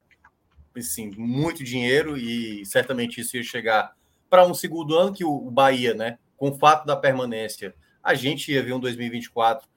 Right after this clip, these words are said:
de um Bahia muito mais forte. E eu acho que o que vai, é, pesar muito, e aí tem a, a ver muito com o perfil de atleta, né? A, é, o primeiro ano, dois mil e vinte e três, um perfil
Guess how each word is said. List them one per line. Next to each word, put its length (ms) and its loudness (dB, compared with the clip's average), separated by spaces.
de 140 -6
um 40 -4
Bahia 240 6
muito 240 -4
mais 280 -2
forte. 560 -2
E 80 -2
eu 160 2
acho 280 6
que 140 -6
o 240 -8
que 160 -10
vai, 680 0
é, 220 -4
pesar 380 2
muito, 580 -8
e 120 -10
aí 200 -4
tem 180 -6
a, 320 -6
a 100 -4
ver 160 -10
muito 200 -6
com 120 -4
o 80 -4
perfil 380 -8
de 100 -2
atleta, 480 0
né? 220 -8
A, 300 -6
é, 300 -6
o 40 -20
primeiro 480 0
ano, 140 0
dois 100 -2
mil 80 -4
e 20 -10
vinte 140 -14
e 60 -18
três, 320 -2
um 80 -12
perfil 560 -8